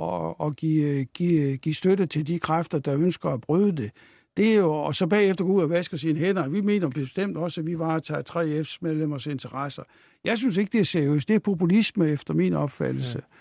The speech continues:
Speaker 1: Men altså, men der er en baggrund for, at den form for populisme kan, kan, kan vinde fremme, fordi det er rigtigt, hvad, hvad, hvad Per Christensen siger, at mange,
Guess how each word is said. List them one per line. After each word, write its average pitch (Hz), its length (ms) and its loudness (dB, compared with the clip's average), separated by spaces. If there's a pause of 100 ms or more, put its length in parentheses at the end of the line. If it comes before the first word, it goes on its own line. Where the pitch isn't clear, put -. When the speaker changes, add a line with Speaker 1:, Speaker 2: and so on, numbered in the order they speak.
(260)
Speaker 1:
Men 185 180 2
altså, 180 400 2 (100)
men 185 200 0
der 185 80 4
er 208 80 2
en 196 100 2
baggrund 208 600 2
for, 190 380 2 (420)
at 180 220 0
den 196 260 2
form 202 260 2
for 165 100 0
populisme 175 640 0
kan, 147 500 0
kan, 156 280 0
kan 170 220 0
vinde 160 180 2
fremme, 190 440 2 (360)
fordi 254 840 2 (640)
det 202 100 4
er 170 120 2
rigtigt, 202 240 2
hvad, 185 140 2 (120)
hvad, 180 340 2
hvad 175 200 2
Per 175 200 0
Christensen 170 640 -2
siger, 185 380 0 (140)
at 156 300 -2 (140)
mange, 170 480 4